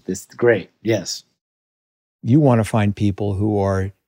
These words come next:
Speaker 2: teaching in the way that you think you've stumbled upon is a great way to do this.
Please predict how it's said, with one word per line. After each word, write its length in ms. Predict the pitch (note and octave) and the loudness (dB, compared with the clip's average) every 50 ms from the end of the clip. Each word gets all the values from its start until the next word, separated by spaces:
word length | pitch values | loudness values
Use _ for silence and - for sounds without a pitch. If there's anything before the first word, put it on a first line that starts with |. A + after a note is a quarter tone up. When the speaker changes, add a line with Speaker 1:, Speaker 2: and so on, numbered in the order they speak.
| _ _ | _ _
Speaker 2:
teaching 460 | - - - D#3 D3 - - C#3 A#2+ A#2 | -6 -2 0 0 0 0 0 0 2 4
in 100 | A2 A2 | 4 4
the 80 | G#2+ | 4
way 240 | G#2+ A2 A2 A2 G#2+ | 2 4 4 2 2
that 180 | F#2+ G#2+ G#2 - - | 2 0 -2 -2 -2
you 320 | B2 A2+ A2+ C#3+ G#3 A3+ | 2 4 6 8 8 6
think 320 | G#3 - D3 B2+ A#2 F#2+ A2+ | 6 4 4 4 4 4 4
you've 180 | A#2 A2 G2+ | 2 2 2
stumbled 380 | - - C3 A2+ G#2+ G#2+ G2+ F#2+ | 2 2 4 4 6 6 4 2
upon 320 | - - A#2 A2 G2+ G2+ | 2 2 2 4 4 4
is 120 | G2 F#2 G2 | 2 2 2
a 60 | G#2 | 0
great 580 | A#2+ D3+ A#2 F#2+ G#2+ G#2 G#2 A2+ G#2+ G#2+ - | 0 0 -2 -2 0 2 2 2 2 2 0
way 120 | - - F#2 | -2 -2 -2
to 80 | F2+ | -2
do 180 | E2+ G2 G2 G2 | -2 0 0 0
this. 300 | F#2 - - - - | 0 -2 -4 -6 -8